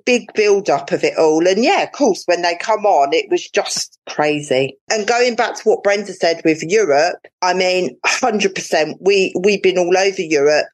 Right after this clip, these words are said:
and they've always probably been the better gigs, purely because the Style Council were, I feel like I wanna say that they were bigger in Europe. You Europeans took to that sort of vibe, like, you know, and still do.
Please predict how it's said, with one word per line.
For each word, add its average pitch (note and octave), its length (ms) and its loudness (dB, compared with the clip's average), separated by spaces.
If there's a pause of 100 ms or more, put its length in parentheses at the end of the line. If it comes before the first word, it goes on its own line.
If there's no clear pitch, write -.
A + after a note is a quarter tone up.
and D#3+ 240 -4 (100)
they've E3+ 300 -2
always F3+ 460 2
probably E3 500 -2
been D#3+ 280 -2
the D3 160 -4
better E3+ 220 0
gigs, D#3+ 480 -4 (200)
purely C4+ 500 2
because F#3+ 840 0 (260)
the G#3+ 100 4
Style B3+ 300 0
Council G#3+ 460 -2
were, F3+ 400 2 (320)
I G3 100 -2
feel B3+ 340 2
like F#3 300 2
I F#3 80 2
wanna F#3 240 0
say F#3 260 0
that F3+ 180 -6
they F3+ 140 2
were E3+ 160 0
bigger A#3 340 0
in D#3+ 180 0
Europe. D3 440 2 (180)
You F#3+ 120 2
Europeans G#3+ 1000 0 (120)
took - 240 0 (160)
to F3 320 4 (100)
that - 220 -4
sort - 420 2
of E3 140 -8 (200)
vibe, E3+ 460 2
like, D3 420 0
you E3 60 -4
know, D#3 260 0
and G#3+ 200 -4
still G#3+ 380 -2
do. C#3+ 420 0